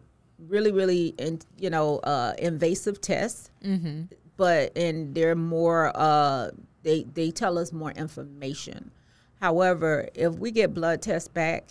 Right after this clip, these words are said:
Speaker 1: and we look at that E K G and the blood tests are normal, we don't see those elevated proteins, we don't see, um, the elevated waves on the E K G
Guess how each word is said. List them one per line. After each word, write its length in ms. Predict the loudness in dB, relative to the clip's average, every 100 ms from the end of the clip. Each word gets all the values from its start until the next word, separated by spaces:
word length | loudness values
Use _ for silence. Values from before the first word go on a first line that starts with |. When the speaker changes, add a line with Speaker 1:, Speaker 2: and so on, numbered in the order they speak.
| -14
Speaker 1:
and 180 | -6 -2
we 80 | 0
look 180 | 0 0
at 100 | -2
that 160 | -2
E 120 | -2
K 240 | -4 -4 -4
G 560 | -4 -6 -4 -4 -8 -6
and 440 | -4 -2 -2 -2
the 80 | -4
blood 280 | -2 -2 -2
tests 240 | -2 -4
are 100 | -4
normal, 500 | -4 -4 -4 -2 0
we 120 | 0 -2
don't 140 | -4
see 180 | -4 -2
those 200 | -2 -2
elevated 460 | -2 0 0 -2
proteins, 680 | -2 -4 -2 -6 -6 -6 -10 _ _ _ _ _ _
we 140 | -2 0
don't 200 | 0 -4
see, 840 | -4 -4 -2 -2 -2 -2 -4 -8 -4
um, 580 | -2 0 -2 -4 -6 -12 _
the 240 | -10 -8 0
elevated 580 | 0 2 0 2 0 -2 _ -20 -20 -2
waves 440 | 2 4 2 0
on 160 | -4 -4
the 160 | -6
E 40 | -6
K 240 | -4 -4
G 440 | -4 -4 -4 -6